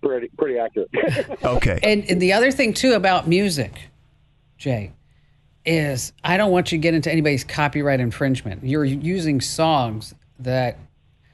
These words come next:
Speaker 3: that could s-, cost you some big money.
Speaker 1: Right.
Speaker 3: And so, you know, so you wanna be able to use something,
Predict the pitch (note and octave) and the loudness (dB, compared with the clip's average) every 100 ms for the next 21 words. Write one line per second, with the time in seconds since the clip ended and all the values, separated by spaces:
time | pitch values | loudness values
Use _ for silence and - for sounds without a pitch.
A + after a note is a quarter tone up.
0 | _ _ _ _ _ - C#3 - _ C#3 | _ _ _ _ _ -20 -20 -20 _ -8
1 | C3 C3 B2 - D#3+ B2+ - B2 B2 D3 | -2 -2 -2 -4 -4 -4 -6 -4 0 0
2 | - C#3+ C3 A#2 C3 A#2+ A#2+ G#2+ F#2 _ | 0 -4 -2 -2 -2 -2 -4 -6 -10 _
3 | _ _ _ _ _ _ _ _ - A2 | _ _ _ _ _ _ _ _ -2 0
4 | G2+ F#2 - - - - _ - C#3+ B2 | 0 -4 -10 -20 -20 -20 _ -6 -2 -2
5 | - D3+ C#3+ C3 C3+ - D3+ C#3 B2+ D#3 | 0 2 2 2 -2 -4 -2 -2 0 0
6 | D3 D3+ D#3 C#3 D#3 D3+ C3+ D3+ C#3+ D3+ | 0 2 0 0 0 0 -2 -2 -2 -2
7 | C3 - D3 C3+ D3 C#3 | -2 -4 -6 -2 -2 -2